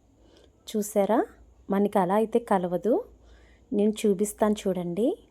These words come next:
మొత్తం పట్టింది కదా, దీన్ని రెండు చేతులతో పట్టుకొని మనం శుభ్రంగా కలుపుకుందాము. అదిగో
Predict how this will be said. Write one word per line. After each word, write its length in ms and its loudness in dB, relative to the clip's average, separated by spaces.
మొత్తం 320 -2
పట్టింది 420 -2
కదా, 180 -2
దీన్ని 340 2
రెండు 320 0
చేతులతో 360 2
పట్టుకొని 500 -2
మనం 220 2
శుభ్రంగా 560 0
కలుపుకుందాము. 760 -2
అదిగో 240 -10